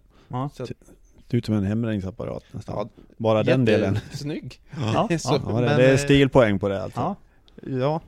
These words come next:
Speaker 2: det var, jag vet inte om det var han som kommenterade att jag skulle ha någon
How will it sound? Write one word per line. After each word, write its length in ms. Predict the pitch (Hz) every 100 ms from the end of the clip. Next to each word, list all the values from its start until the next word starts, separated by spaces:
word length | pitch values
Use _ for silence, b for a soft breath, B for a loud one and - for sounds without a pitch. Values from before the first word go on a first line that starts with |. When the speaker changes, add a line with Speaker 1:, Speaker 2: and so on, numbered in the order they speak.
| -
Speaker 2:
det 200 | 147 151
var, 100 | 156
jag 140 | 147
vet 100 | 156
inte 120 | 165 147
om 80 | 135
det 80 |
var 180 | 123 127
han 200 | - -
som 360 | - 123 117 147
kommenterade 460 | 131 131 135 175 156
att 100 | -
jag 80 |
skulle 220 | - 131 135
ha 140 | 175
någon 320 | 175 131 131